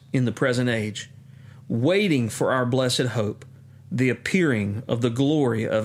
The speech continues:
our great God and Savior, Jesus Christ, who gave himself for us to redeem us from all lawlessness and to purify for himself a people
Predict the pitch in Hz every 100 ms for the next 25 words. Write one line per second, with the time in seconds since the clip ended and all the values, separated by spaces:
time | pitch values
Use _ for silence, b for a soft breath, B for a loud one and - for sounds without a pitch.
0 | - 131 156 139 135 139 - 127 123 123
1 | 117 - 117 110 110 107 110 123 127 131
2 | - - 117 101 - - - - B B
3 | B B 151 131 143 190 202 175 170 -
4 | 180 180 180 151 160 170 170 - B B
5 | B 185 175 156 147 127 123 190 175 123
6 | 98 107 - - - b b - 156 139
7 | - 147 170 160 156 143 127 113 - 127
8 | 104 - - - - B B B - 131
9 | 113 - - 208 220 160 131 120 113 131
10 | 123 120 135 117 110 127 123 - 196 185
11 | 127 110 104